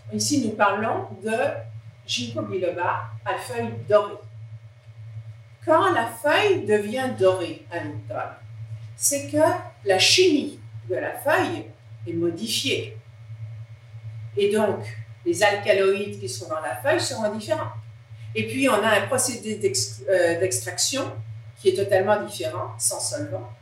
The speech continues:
Et donc, on a un produit à la fin qui est complètement différent. Ceci, ce, cet extrait de ginkgo n'est pas, ne va pas aider pour, euh, l'Alzheimer, la circulation, et cetera. Non. Là,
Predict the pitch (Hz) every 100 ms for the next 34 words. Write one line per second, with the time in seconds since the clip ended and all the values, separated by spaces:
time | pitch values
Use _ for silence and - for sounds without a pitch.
0 | - - - 196 185 254 330 254 214 240
1 | 214 208 196 269 208 170 - 277 - 190
2 | 185 185 180 185 170 - 147 - - -
3 | - - - - - 269 - 381 415 -
4 | - - 226 - 285 - 294 - 349 226
5 | 220 214 214 339 403 - 214 214 214 -
6 | 349 - - - - - - - - -
7 | - - - - - - 233 233 302 269
8 | - 311 392 403 302 294 349 - 277 -
9 | 240 226 214 214 214 - 196 190 190 240
10 | 277 208 - 208 - 185 180 - - -
11 | 180 - 139 - - 107 - - - -
12 | - 220 269 - -